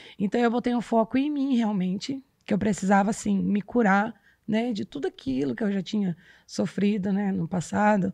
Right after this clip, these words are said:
Então eu precisei me, me construir Thaís mulher e Thaís artista como cantora. Eu precisei descobrir de novo,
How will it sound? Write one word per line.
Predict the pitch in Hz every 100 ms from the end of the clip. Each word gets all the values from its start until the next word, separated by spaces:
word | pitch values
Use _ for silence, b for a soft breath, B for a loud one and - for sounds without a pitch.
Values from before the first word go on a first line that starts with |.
| B B B _
Então | 220
eu | 233
precisei | 220 220 190 214 226
me, | 226 220 214
me | - 196 202 202 185 190 - _ _ _ _ _ _
construir | 254 254 - 254 262 311 440 - _
Thaís | 226 233 254 302 285 - - _
mulher | 208 240 226 220 247 311 359 _
e | 233
Thaís | - 233 240 247 226
artista | 233 226 - 226 - 220
como | - 220
cantora. | 220 220 196 214 214 196 B B B B
Eu | 208
precisei | 208 208 190 226
descobrir | 208 - 254 208 233 247
de | 202
novo, | 254 233 233 240 202 226 226